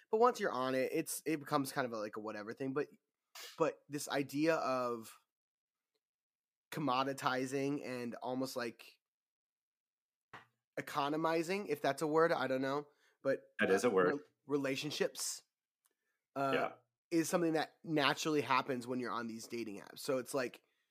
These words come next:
Speaker 1: the me-, you're, you're presented with, with someone's resume, basically, on these apps.
Speaker 2: Yeah,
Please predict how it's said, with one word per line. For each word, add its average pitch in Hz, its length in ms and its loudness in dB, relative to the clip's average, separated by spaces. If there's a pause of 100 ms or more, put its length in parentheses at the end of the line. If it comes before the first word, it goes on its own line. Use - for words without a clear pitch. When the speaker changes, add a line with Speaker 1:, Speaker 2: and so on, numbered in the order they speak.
(340)
Speaker 1:
the 143 100 0
me-, 151 280 2
you're, 151 240 0 (120)
you're 156 160 0
presented 160 400 2
with, 165 180 2 (180)
with 151 260 4
someone's 147 580 2 (160)
resume, 135 540 -2 (460)
basically, 113 460 -6
on 113 120 -6
these 113 160 -8
apps. - 520 -6 (140)
Speaker 2:
Yeah, 170 180 8